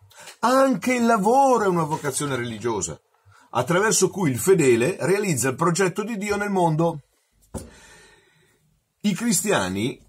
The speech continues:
debbono partecipare alla vita pubblica e obbedire alle autorità civili legittime, i governanti,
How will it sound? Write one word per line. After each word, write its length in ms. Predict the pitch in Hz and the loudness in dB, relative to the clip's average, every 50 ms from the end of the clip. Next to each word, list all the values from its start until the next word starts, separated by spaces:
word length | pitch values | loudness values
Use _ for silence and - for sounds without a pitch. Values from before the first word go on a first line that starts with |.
| _ _ | _ _
debbono 760 | 92 90 127 131 131 107 95 98 101 101 98 95 92 - - - - - - - - - - - - - - - - - - - - | -4 0 0 0 0 0 -2 -4 -4 -2 -4 -6 -6 -8 -14 -20 -20 -20 -20 -20 -20 -20 -20 -20 -20 -20 -20 -20 -20 -20 -20 -18 -14
partecipare 880 | - - 101 - - 107 95 - - 110 90 - 214 240 262 254 - 127 | -12 -12 -12 -12 -12 -10 -8 -8 -8 -6 -4 -2 0 0 2 2 2 0
alla 140 | 113 107 101 | 0 0 0
vita 300 | 92 98 92 82 90 82 | -2 -4 -8 -8 -10 -10
pubblica 580 | - 90 90 78 71 73 78 - 80 76 - | -10 -10 -10 -8 -10 -12 -14 -14 -14 -12 -4
e 140 | - 147 147 | 0 2 2
obbedire 840 | 135 120 101 98 98 117 110 110 131 202 240 262 247 170 127 107 | 2 2 0 0 0 0 0 0 0 0 0 2 4 4 4 4
alle 140 | 101 98 95 | 2 2 0
autorità 580 | 95 98 92 - 104 95 90 82 - - 98 - | 0 -2 -2 -4 -4 -4 -4 -4 -2 -2 -2 -2
civili 480 | - - 87 82 101 113 113 98 95 | -2 -6 -6 -4 -4 -4 -4 -4 -4
legittime, 760 | 90 87 87 87 92 117 117 92 - _ - - - 69 - - | -6 -6 -6 -6 -6 -6 -6 -8 -10 _ -16 -18 -16 -16 -16 -14
i 100 | - 123 | -12 -10
governanti, 840 | 117 - 107 98 101 101 95 95 78 - - - - - - - | -8 -8 -6 -4 -4 -4 -4 -6 -8 -10 -10 -14 -20 -20 -20 -20